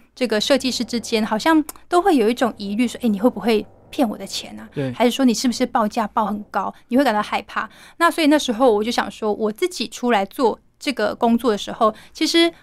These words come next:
Speaker 1: 我的性质啦，跟设计师相较之下还是单纯简单许多，因为我们真的还是比较偏采购，然后去布置，
Speaker 2: 嗯。
Speaker 1: 那顶多我也会帮你挑选油漆的颜色或者是壁纸的颜色。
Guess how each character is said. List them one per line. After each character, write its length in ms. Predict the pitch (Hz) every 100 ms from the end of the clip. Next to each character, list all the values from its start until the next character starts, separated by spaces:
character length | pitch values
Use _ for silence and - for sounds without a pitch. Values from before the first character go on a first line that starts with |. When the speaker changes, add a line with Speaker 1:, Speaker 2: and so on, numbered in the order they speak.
| _ -
Speaker 1:
我 180 | 247 226
的 420 | 233 226 220 214
性 280 | 214 349 254
质 180 | - 208
啦， 180 | 202 202
跟 180 | 269 269
设 160 | 269
计 140 | 262 240
师 180 | - 240
相 280 | - 254
较 120 | 247 226
之 120 | 214
下 160 | 233
还 200 | 214 -
是 160 | 226 277
单 320 | 269 247 254
纯 300 | 254 208 196
简 160 | 196 185
单 180 | 202 214
许 220 | - 208
多， 240 | - 202 202 - -
因 100 | -
为 220 | 269 262 226
我 100 | 220
们 220 | 208 208
真 160 | 262
的 80 | 254
还 160 | - 220
是 100 | 254
比 140 | 208
较 160 | 233 220
偏 380 | - 226 220 220 - -
采 240 | - 214 -
购， 260 | 214 202 - _
然 160 | - 202
后 240 | - 233
去 240 | 220 - 226
布 240 | - 269
置， 240 | - 254 220
Speaker 2:
嗯。 240 | - -
Speaker 1:
那 140 | 277 262
顶 200 | 247 214
多 120 | 285
我 160 | 262 330
也 80 |
会 120 | 262 269
帮 200 | 269 247
你 80 |
挑 260 | 196 - 233
选 260 | 233 208 202
油 180 | 208
漆 140 | 220 254
的 80 | 220
颜 220 | 208 202
色 280 | - 233 208
或 160 | 247
者 60 | 220
是 140 | -
壁 180 | 220 254
纸 140 | - 196
的 80 |
颜 200 | 196 196
色。 260 | 196 - 214